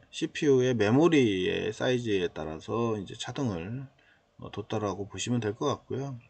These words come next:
어,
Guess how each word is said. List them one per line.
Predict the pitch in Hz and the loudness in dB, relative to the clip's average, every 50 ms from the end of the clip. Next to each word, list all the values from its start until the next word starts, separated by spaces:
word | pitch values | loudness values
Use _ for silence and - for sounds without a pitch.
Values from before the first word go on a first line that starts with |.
| _ _ _ _ _ _ _ _ _ _ _ _ _ _ _ _ _ _ - - _ - - - - - - - - - - - - - _ _ _ _ _ _ _ _ _ _ - | _ _ _ _ _ _ _ _ _ _ _ _ _ _ _ _ _ _ -6 -6 _ -12 -20 -20 -20 -20 -20 -20 -20 -20 -20 -20 -20 -20 _ _ _ _ _ _ _ _ _ _ 2
어, | 131 127 127 127 123 127 127 127 127 123 123 123 120 - | 4 6 6 6 6 6 6 6 6 6 6 6 4 2